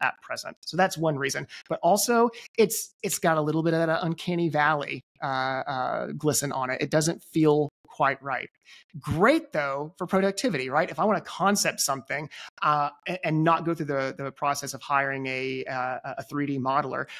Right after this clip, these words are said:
I can get it done to enough fidelity that the client can sign on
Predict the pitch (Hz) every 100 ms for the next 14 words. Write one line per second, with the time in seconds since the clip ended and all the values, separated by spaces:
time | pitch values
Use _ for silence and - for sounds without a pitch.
0 | - 156 175 180 156 160 131 117 147 151
1 | 123 139 - _ _ _ - 190 170 165
2 | 170 165 165 175 202 254 - 175 143 139
3 | 139 143 143 - 165 185 185 147 139 147
4 | 135 131 127 139